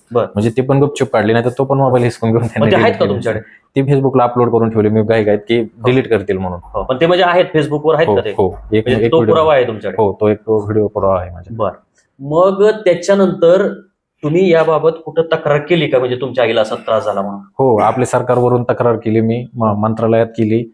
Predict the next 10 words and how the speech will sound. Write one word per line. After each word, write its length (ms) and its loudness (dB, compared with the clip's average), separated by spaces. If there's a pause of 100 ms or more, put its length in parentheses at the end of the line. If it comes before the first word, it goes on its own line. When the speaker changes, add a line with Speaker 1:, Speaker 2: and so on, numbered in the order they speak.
Speaker 1:
हां. 220 -6
Speaker 2:
एसपीला 440 0
केली 220 0
ती. 260 -2 (120)
Speaker 1:
हां. 100 -12 (100)
Speaker 2:
म्हणजे 160 0
Speaker 1:
कोण 60 4
Speaker 2:
आपले, 100 2
Speaker 1:
एसपी? 220 -4
Speaker 2:
अ, 560 -4